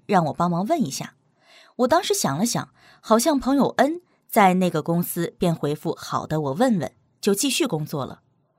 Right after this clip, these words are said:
第二天，我看到短信里的这个承诺后，就联系朋友 N 询问情况，结果他已经离职。尽管如此，人家还是答应再帮我联系他的前同事问问，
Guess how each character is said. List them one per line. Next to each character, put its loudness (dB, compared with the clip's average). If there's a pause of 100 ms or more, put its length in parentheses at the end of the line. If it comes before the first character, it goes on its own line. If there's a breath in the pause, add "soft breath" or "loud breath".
(260 soft breath)
第 0
二 6
天， -2 (280 soft breath)
我 4
看 2
到 6
短 0
信 0
里 0
的 -2
这 -2
个 -2
承 -4
诺 0
后， -4 (200 soft breath)
就 4
联 2
系 0
朋 -2
友 2
N -2
询 -2
问 0
情 -4
况， -6 (380)
结 0
果 0
他 -4
已 -2
经 -6
离 -4
职。 -6 (600)
尽 0
管 2
如 -4
此， -8 (220 soft breath)
人 4
家 2
还 -4
是 -2
答 0
应 -2
再 0
帮 2
我 0
联 -4
系 -2
他 -6
的 -4
前 -2
同 -2
事 -2
问 -2
问， -8